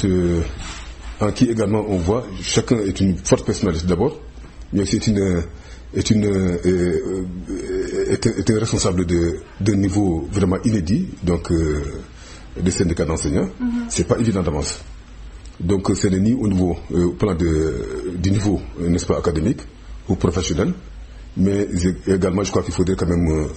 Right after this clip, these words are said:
Speaker 1: rendre la monnaie à tout le monde. Si nous étions également la confiance
Speaker 2: Mhm.
Speaker 1: de chacun et si chacun n'avait pas également joué sa partition,
Speaker 2: Mhm.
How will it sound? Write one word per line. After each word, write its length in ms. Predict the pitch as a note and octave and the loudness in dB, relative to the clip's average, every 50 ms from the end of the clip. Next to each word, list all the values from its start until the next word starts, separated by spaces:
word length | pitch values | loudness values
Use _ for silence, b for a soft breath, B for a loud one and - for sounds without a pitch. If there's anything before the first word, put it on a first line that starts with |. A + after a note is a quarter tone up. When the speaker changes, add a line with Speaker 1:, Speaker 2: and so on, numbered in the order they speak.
| - F#2 | 0 0
Speaker 1:
rendre 160 | F#2+ E2 E2 | 0 2 0
la 80 | E2+ | 0
monnaie 200 | E2+ F2 F2 - | 0 2 2 0
à 80 | C2 - | 0 0
tout 100 | - F2 | 0 2
le 80 | F2 D#2+ | 2 2
monde. 160 | D#2+ C#2 C2 - - - - - - - - - - | 2 0 -2 -6 -12 -14 -18 -18 -16 -16 -16 -12 -10
Si 400 | - - - G#2+ G2+ G2+ G#2 G2 | -8 -2 0 2 2 4 2 2
nous 80 | G#2+ | 2
étions 240 | G#2 - G2+ F#2+ G2 | 0 0 0 0 0
également 280 | G2 F2+ F2 E2+ E2+ E2+ | 2 2 2 2 2 2
la 100 | E2+ E2 | 0 0
confiance 580 | E2 - G2+ F#2+ - B2+ A2+ F#2+ - - - - A#3 | 0 -2 -2 0 0 0 0 0 -4 -6 -10 -8 -8
Speaker 2:
Mhm. 600 | A#3 A#3 A#3 - - - - - - - - E2+ | -8 -6 -6 -8 -10 -12 -14 -14 -10 -6 -2 0
Speaker 1:
de 80 | - | 0
chacun 360 | E3+ - - - - - A2 - E2+ | 2 2 0 0 0 0 -2 0 0
et 200 | F2+ F2+ E2+ D#2+ | 0 0 0 0
si 220 | - - A#2+ G2 | 0 0 0 0
chacun 280 | - - A2+ - G#2+ G2 | 2 0 0 0 0 2
n'avait 180 | F#2+ F#2+ F2+ | 2 0 0
pas 160 | - A2 G2 | 0 0 0
également 260 | F2+ F2+ F2 F2 E2+ E2 | 0 0 0 2 0 2
joué 160 | D#2 F#2+ - | 2 0 0
sa 140 | - E2+ - | 0 -2 0
partition, 500 | - G#2+ - - F#2 - - C#3 F#2 C#3+ | 0 0 0 0 -2 -2 0 0 0 0
Speaker 2:
Mhm. 200 | E3 F#3+ G3+ | -2 -4 -6